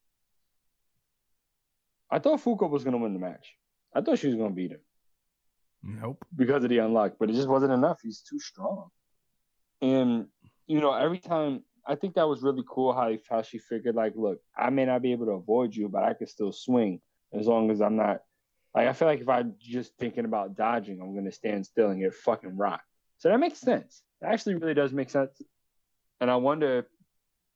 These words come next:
Speaker 1: I sh-, I should have went back to check, but I wonder if Andy came to the same conclusion.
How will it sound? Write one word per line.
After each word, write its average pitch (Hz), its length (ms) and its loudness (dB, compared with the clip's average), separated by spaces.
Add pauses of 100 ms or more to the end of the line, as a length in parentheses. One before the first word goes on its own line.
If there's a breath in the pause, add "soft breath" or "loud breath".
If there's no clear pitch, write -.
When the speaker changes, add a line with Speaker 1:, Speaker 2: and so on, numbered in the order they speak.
(680)
Speaker 1:
I 113 80 -8
sh-, - 260 -18
I 127 280 -2
should 156 200 -2
have 143 80 2
went 123 140 0
back 120 240 0
to - 80 -20
check, - 380 -4
but 101 140 -2
I 98 100 -2
wonder 147 220 0
if - 140 -10
Andy 107 460 -4 (440)
came 123 200 0
to 123 100 -4
the 110 80 -2
same 113 300 -4
conclusion. 98 720 -4